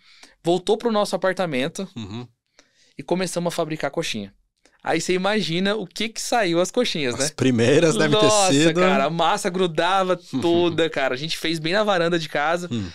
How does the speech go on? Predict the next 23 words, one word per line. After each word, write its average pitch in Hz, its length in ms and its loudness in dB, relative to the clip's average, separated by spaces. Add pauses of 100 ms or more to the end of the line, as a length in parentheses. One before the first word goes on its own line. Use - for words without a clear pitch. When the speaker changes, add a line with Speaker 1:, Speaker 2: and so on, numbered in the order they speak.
(380)
Speaker 1:
A - 40 -8
gente 202 140 -2
fez 254 180 -2
umas 226 220 0
três 240 220 -2
receitas 180 340 -4
que - 100 -8
deram 175 280 2
bem 156 280 -4
erradas, 117 460 -4
bem 131 220 -6
erradas 120 340 -2
Speaker 2:
<laughs> - 0 -
Speaker 1:
mesmo. 110 320 -6
Ficou 147 540 -4
horrível. 147 720 -2 (420)
Não 143 100 -4
era 147 140 0
comestível, 156 640 -2
tá, 135 180 -2
gente? 120 380 -8 (720)
E 196 120 0
aí, 226 420 0